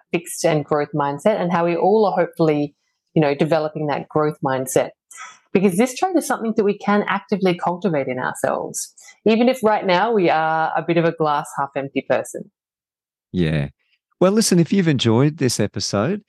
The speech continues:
Speaker 2: please follow us so that you don't miss the next episode when it drops,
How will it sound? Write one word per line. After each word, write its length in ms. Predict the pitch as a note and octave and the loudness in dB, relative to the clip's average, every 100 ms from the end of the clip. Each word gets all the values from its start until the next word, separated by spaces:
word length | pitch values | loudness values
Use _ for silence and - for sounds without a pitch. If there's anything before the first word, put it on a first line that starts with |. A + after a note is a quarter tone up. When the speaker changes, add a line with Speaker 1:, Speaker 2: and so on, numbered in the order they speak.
| - | -4
Speaker 2:
please 320 | - D3+ C#3 | 0 0 -2
follow 420 | - - A#2 B2 | -4 0 2 2
us 400 | D3 A#3 - - - | 0 0 -4 -4 -4
so 160 | - | -2
that 160 | G2 - | -2 -2
you 80 | G2 | -2
don't 320 | D#2 A#2+ - | 0 0 0
miss 300 | C3 C3+ - | -4 -4 -4
the 160 | A2+ G2 | -4 -4
next 360 | A2 C#3+ - | -2 -4 -4
episode 440 | A#2+ - - G2+ F#2+ | -4 -2 -2 -2 0
when 120 | G2+ | -2
it 120 | B2 | -2
drops, 400 | - G#2 G#3 - | 0 0 0 -6